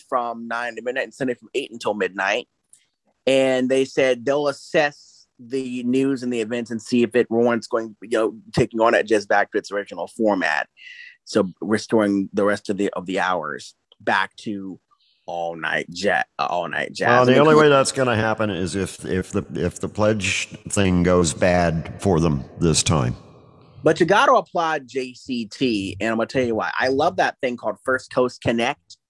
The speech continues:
Speaker 1: with
Speaker 2: Oh, that's a
Speaker 1: Melissa
Speaker 2: good
Speaker 1: Ross.
Speaker 2: show, yeah. Melissa Ross.
Speaker 1: I
Speaker 2: She's
Speaker 1: also love
Speaker 2: very good.
Speaker 1: Yeah, yeah, she's also one half of another show called Florida Roundup.
Speaker 2: Right.
Speaker 1: I say one half because of, um, of Tom Hudson.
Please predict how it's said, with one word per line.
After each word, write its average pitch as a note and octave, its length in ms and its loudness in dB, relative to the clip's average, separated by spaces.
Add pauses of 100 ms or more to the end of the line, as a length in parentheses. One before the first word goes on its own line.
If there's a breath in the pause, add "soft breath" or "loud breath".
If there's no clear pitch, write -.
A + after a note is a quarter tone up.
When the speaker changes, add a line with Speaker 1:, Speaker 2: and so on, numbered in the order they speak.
(520 soft breath)
Speaker 1:
with A#2 140 -4
Speaker 2:
Oh, A2 40 4
that's C3 200 4
a A#2+ 40 2
Speaker 1:
Melissa G#2+ 140 4
Speaker 2:
good A2 80 0
Speaker 1:
Ross. - 80 4
Speaker 2:
show, E2 260 4
yeah. D#2 360 2 (120)
Melissa F2+ 420 0
Ross. E2 640 0 (220)
Speaker 1:
I D3+ 60 2
Speaker 2:
She's F3 180 6
Speaker 1:
also A#3+ 300 0
love E3 240 0
Speaker 2:
very F2+ 180 4
good. C#2+ 280 -2
Speaker 1:
Yeah, E3+ 80 -2 (320)
yeah, E3+ 160 0
she's E3 220 -4
also G#3 380 0
one G3 260 -4
half E3 400 -2
of D3 80 -8
another F3+ 480 -2
show B2 480 -6
called C3+ 360 -2 (180)
Florida E3 340 0
Roundup. C#3 520 -10 (760)
Speaker 2:
Right. F2 380 -4 (400)
Speaker 1:
I C#3 100 0
say G3 220 2
one E3 180 2
half D3 420 0
because C3+ 340 -2
of, B2 180 -2
um, A2+ 200 -2
of A2 140 -12
Tom B2 240 -4
Hudson. - 420 -6